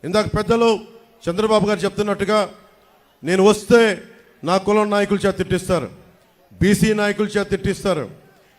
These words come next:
ఎస్సీ నాయకుల చేత తిట్టిస్తారు. అందరూ ఎస్సీ నాయకులు తిట్టట్లా, అందరూ బీసీ నాయకులు తిట్టట్లా, అందరూ కాపు నాయకులు తిట్టట్లా.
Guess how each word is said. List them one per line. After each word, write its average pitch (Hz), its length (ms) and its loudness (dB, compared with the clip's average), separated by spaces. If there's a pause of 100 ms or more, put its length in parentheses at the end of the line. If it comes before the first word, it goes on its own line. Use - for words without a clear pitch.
(140)
ఎస్సీ 170 340 0
నాయకుల 226 320 0 (100)
చేత 220 140 -2
తిట్టిస్తారు. 208 760 -4 (760)
అందరూ 208 300 0
ఎస్సీ 214 220 0
నాయకులు 202 300 0
తిట్టట్లా, 170 520 -4 (580)
అందరూ 196 320 2
బీసీ 220 360 -2
నాయకులు 202 300 0
తిట్టట్లా, 165 600 -4 (460)
అందరూ 196 340 0
కాపు 190 320 0
నాయకులు 185 320 -2
తిట్టట్లా. 151 520 -4